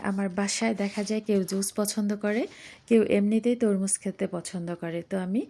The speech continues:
দুটাই রাখছি আজকে সকালের নাস্তায়। তো এই তো জুসটাও বানিয়ে নিলাম আর তরমুজগুলোকেও কেটে নিলাম।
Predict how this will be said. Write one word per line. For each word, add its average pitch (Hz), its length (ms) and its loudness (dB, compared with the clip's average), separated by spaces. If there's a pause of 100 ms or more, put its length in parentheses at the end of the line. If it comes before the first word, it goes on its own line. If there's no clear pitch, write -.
(300)
দুটাই 208 380 4
রাখছি 202 400 -2
আজকে 180 320 -8
সকালের 170 560 -6
নাস্তায়। 175 540 -6 (440)
তো - 60 -2
এই 262 60 8
তো 262 120 2
জুসটাও 233 420 0
বানিয়ে 233 320 4
নিলাম 233 340 0
আর 190 220 -4
তরমুজগুলোকেও 202 800 -2
কেটে 226 260 -2
নিলাম। 220 300 0